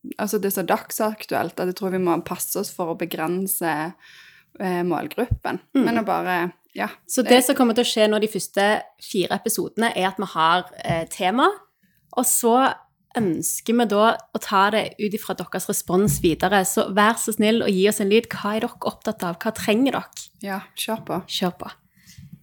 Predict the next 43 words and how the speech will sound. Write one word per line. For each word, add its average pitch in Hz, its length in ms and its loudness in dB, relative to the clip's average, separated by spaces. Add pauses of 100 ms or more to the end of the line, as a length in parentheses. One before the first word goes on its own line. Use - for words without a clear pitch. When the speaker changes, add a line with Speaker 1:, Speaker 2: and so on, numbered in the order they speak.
(100)
Speaker 2:
I 247 100 4
denne 214 180 4
episoden 214 480 0
så - 80 -4
skal 185 200 0
vi 185 80 2
snakke 175 260 -6
litt 185 160 -6
om 175 220 -2 (140)
begrep. - 380 -4 (400)
Speaker 1:
Yes. 214 240 -2
Speaker 2:
Eh, 185 420 0
og 214 320 4
det 233 160 6
vi 247 220 4 (100)
ikke - 240 -2
forklarer 208 480 2
så 202 100 0
godt 190 280 -2
i 220 80 0
denne 170 180 4
episoden, 185 360 0
er 220 80 0
hvorfor. - 400 -2 (800)
Kan 220 160 4
du 226 140 4
si 233 200 -2
litt 214 180 -4
om 208 100 0
hvorfor - 400 0
er 214 140 4
vi, 214 420 2 (280)
hvorfor 254 220 2
er 254 40 6
det 240 140 4
viktig - 400 -4
å 262 100 -4
snakke - 300 -8
om 269 80 -6 (500)
for 226 160 6
den 220 140 6
vanlige 190 540 4
steforelder? 196 600 0